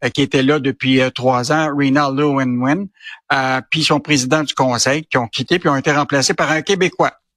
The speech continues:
qui s'appelle, euh, Éric Provost, et qui, lui, s'engage concrètement là, à assurer qu'on va compenser les trois cent quarante mille clients qui auraient été, euh, euh, tu sais, touchés par cette panne-là, s'assurer aussi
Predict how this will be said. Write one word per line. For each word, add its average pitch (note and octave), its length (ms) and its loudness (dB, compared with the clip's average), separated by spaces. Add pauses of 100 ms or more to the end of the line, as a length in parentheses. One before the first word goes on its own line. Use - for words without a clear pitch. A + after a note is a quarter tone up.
(160)
qui C3+ 100 -2
s'appelle, C#3+ 480 2
euh, C3 220 2 (340)
Éric D#3 420 0
Provost, D3+ 440 0 (240)
et D3+ 100 2
qui, E3+ 160 2
lui, G3 240 2
s'engage F#3+ 840 -2
concrètement F#3 680 0
là, F#3+ 220 -2 (360)
à C#3+ 160 0
assurer E3 720 2
qu'on C#3 200 0
va B2 140 0
compenser F3+ 560 0
les D#3+ 180 2
trois D3+ 240 0
cent D#3 180 0
quarante C#3+ 360 -2
mille C#3+ 180 0
clients C#3 320 0
qui C#3 100 -2
auraient B2+ 300 0
été, C3+ 340 2
euh, A#2 140 0 (500)
euh, A#2 300 0 (220)
tu D3 140 2
sais, C3 40 2
touchés E3+ 380 0
par D3 180 -2
cette D3 220 -4
panne-là, C#3 480 0
s'assurer F#3 680 2
aussi F3 480 -2